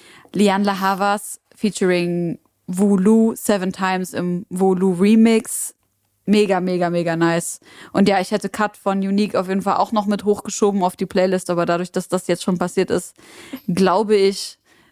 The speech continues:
sind wir schon, ähm,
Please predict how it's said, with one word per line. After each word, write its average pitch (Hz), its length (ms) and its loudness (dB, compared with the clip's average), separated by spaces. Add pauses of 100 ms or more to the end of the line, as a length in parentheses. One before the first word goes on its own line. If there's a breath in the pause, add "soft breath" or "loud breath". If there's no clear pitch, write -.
sind 202 300 -4
wir 202 120 0
schon, 185 580 -4 (640 loud breath)
ähm, 185 640 0